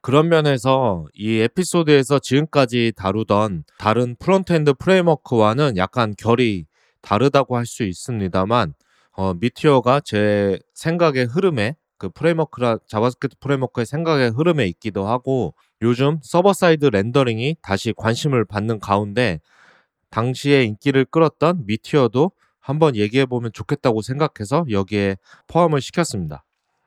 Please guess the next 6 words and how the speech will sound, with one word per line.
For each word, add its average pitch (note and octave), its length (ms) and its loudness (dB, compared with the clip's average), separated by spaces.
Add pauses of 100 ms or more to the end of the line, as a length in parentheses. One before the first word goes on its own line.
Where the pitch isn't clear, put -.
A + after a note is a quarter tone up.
(240)
미티어 F3+ 420 2
측에서 C#3 960 2
이 A2 180 0
아이소모픽이라는 C3+ 1500 0
말을 G#2 420 2
그렇게 G2 520 -4